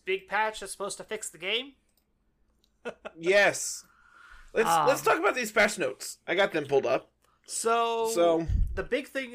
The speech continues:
Speaker 1: that's happening is they're fixing a lot of the Terra raid issues that
Speaker 2: Yeah,
Speaker 1: have
Speaker 2: we
Speaker 1: been
Speaker 2: can,
Speaker 1: happening.
Speaker 2: we can just, uh,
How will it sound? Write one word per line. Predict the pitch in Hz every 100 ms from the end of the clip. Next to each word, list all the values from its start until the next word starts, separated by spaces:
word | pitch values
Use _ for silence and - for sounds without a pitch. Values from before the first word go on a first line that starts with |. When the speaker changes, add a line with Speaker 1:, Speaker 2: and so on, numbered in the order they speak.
| 208
Speaker 1:
that's | 196 -
happening | 247 190 180 170 - -
is | 180 170 165 156
they're | 185
fixing | - 202 - 214
a | 214
lot | 185 170 170 -
of | 170 156 151 147 143 -
the | 156 147 135
Terra | - 151 156 160
raid | 156 165 151
issues | 160 - 180 190 - - _ _ _ _ - -
that | 170 170
Speaker 2:
Yeah, |
Speaker 1:
have | 180
Speaker 2:
we | 196
Speaker 1:
been | 214
Speaker 2:
can, | 196
Speaker 1:
happening. | 196
Speaker 2:
we | 214
can | 226
just, | 180 - 156
uh, | 131 131 127